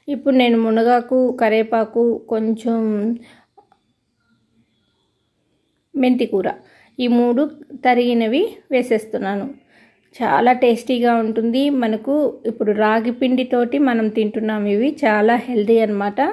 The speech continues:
లంచ్లోకైనా బాగుంటుంది, ఇది డిన్నర్లోకైనా బాగుంటుంది. ఏదైనా సరే డిన్నర్ ఎర్లీగా తినేస్తే చాలా బాగుంటుందన్నమాట. ఇట్లాంటి డిన్నర్ తీసుకునేటప్పుడు మనం నైన్ థర్టీ, టెన్ దాకా వెయిట్ చేయకుండా సిక్స్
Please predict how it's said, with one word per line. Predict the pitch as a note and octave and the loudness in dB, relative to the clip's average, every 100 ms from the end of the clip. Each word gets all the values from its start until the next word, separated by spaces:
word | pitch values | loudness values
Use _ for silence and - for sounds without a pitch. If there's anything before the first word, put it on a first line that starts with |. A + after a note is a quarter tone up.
| - - - - | -6 -20 -20 -6
లంచ్లోకైనా | A#3 A#3+ A#3+ B3+ B3 A#3+ A3+ A3+ | 0 0 2 0 0 0 0 0
బాగుంటుంది, | A3 A3 A3+ A3+ A#3+ C#4 | 0 0 -2 -2 0 0
ఇది | A#3+ | 0
డిన్నర్లోకైనా | G3+ G#3+ A3 A#3+ B3 A#3 A3+ G#3+ G3+ | 2 2 2 2 0 -2 -2 -2 -2
బాగుంటుంది. | G#3 G3+ F#3+ G3 G3 F#3+ G#3+ | -2 -4 -4 -4 -4 -2 2
ఏదైనా | A3+ B3 B3+ C4 | 2 4 2 0
సరే | C4+ A3+ A#3 | 0 0 2
డిన్నర్ | G#3+ G#3+ A3 A#3 | 2 2 0 0
ఎర్లీగా | D4+ A3+ A3+ C4+ C4 | 2 2 2 2 2
తినేస్తే | B3 A#3 G#3 G#3 - | 2 0 0 -4 -6
చాలా | D#4+ D4+ A3 G#3+ | -6 -2 0 0
బాగుంటుందన్నమాట. | G3+ G3+ G3+ G3+ G3+ F#3+ G3+ F#3+ D4+ - - - - | 2 0 0 -2 -4 -4 -4 -4 -6 -6 -14 -20 -12
ఇట్లాంటి | A3+ A3+ A#3+ A3+ | -6 0 2 2
డిన్నర్ | G#3+ G#3+ G#3+ A3 | 0 0 0 -2
తీసుకునేటప్పుడు | A3 G#3+ - G#3 G3 F#3+ - B3+ - - _ _ _ _ _ _ _ - - | -2 -4 -4 -4 -4 -4 -2 -2 -2 -8 _ _ _ _ _ _ _ -20 -6
మనం | A#3 A#3 A#3 | 0 2 2
నైన్ | A3+ A3+ A#3+ | 2 2 2
థర్టీ, | A#3+ A#3 A#3+ A#3+ | 2 0 -2 -2
టెన్ | A#3 G#3+ A3 | 0 0 0
దాకా | A3 A3 | -2 0
వెయిట్ | A3 G#3 G#3 B3 | 2 2 0 -4
చేయకుండా | G3 G#3 G#3 C4 C#4 A3 - | -4 -2 2 2 2 -2 -4
సిక్స్ | G#3+ A#3 A3+ A3 | -6 -2 -2 -2